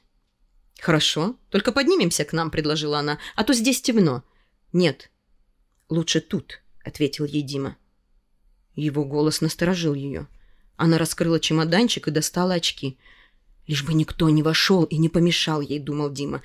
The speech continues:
«Лишь бы никто». Он даже привалился спиной к двери, готовый задержать непрошеного жильца. Она сняла очки.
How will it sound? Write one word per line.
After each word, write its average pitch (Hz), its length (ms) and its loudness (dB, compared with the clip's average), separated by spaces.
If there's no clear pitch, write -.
«Лишь 185 340 6
бы 185 120 2
никто». 208 600 2
Он 160 140 -2
даже 156 220 -2
привалился 165 600 0
спиной 180 400 4
к 139 80 -8
двери, 156 360 0
готовый 156 360 2
задержать 170 460 2
непрошеного 151 540 0
жильца. 151 500 0
Она 165 460 2
сняла 160 640 -2
очки. - 560 -8